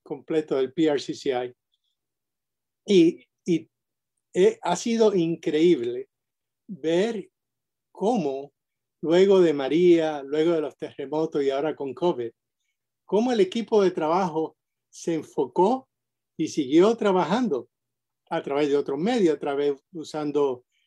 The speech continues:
eh, videoteleconferencia, pero, o, o, o, eh, in-, in-, inventándose nuevos sistemas, nue-, nue-, nueva forma de enlace, pero nunca olvidándose, número uno,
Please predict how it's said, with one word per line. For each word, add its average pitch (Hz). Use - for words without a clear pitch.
eh, 151
videoteleconferencia, 147
pero, 151
o, 160
o, 165
o, 160
eh, 156
in-, 185
in-, 180
inventándose 190
nuevos 196
sistemas, 180
nue-, 165
nue-, 170
nueva 190
forma 196
de 170
enlace, 165
pero 170
nunca 208
olvidándose, 165
número 135
uno, 156